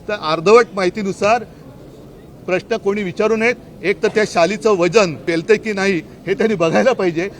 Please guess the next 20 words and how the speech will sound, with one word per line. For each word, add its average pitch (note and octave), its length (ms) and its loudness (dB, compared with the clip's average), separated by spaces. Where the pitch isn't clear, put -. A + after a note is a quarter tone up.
आणि F#3+ 140 -6
अर्धवट D#3+ 480 0
माहितीनुसार A3 520 -4
विचारलेल्या G3+ 460 -6
प्रश्नाला G3 360 -8
मी A3 80 -6
उत्तरं G3 260 -6
देत F3 220 -2
नाही. E3+ 180 -4
ही G#3 80 -6
संपूर्ण A#3 480 -6
जी A3 120 -8
काय A3+ 140 -4
माहिती G3 360 -4
आहे, F#3+ 220 0
ती - 280 -16
त्या F#3+ 180 -4
त्या A3+ 160 -2
वेळेला B3 220 0
आहे. B3 260 -6